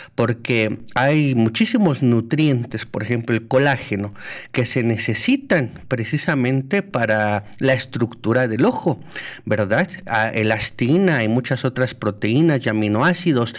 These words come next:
que son nutrientes que quizá no estamos consumiendo, y la falta de esos nutrientes prob-, provoca problemas de visión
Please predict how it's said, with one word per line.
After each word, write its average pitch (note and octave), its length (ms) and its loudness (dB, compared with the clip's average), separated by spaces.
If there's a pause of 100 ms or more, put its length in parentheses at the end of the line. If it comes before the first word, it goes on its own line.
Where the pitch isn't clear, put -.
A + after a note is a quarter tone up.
(280)
que D#3 100 2
son C#4 220 4
nutrientes F3+ 640 2
que B2+ 120 -2
quizá - 460 -4
no D3 240 4
estamos F#3+ 580 0
consumiendo, G#2 1000 0 (420)
y C3 220 4
la B2+ 160 2
falta F#3+ 460 2
de D#3 80 2
esos D#3+ 240 0
nutrientes A#2+ 760 0
prob-, D#3+ 520 -2
provoca F#3+ 560 0
problemas C#3 720 0
de A2+ 260 0
visión G2+ 500 -4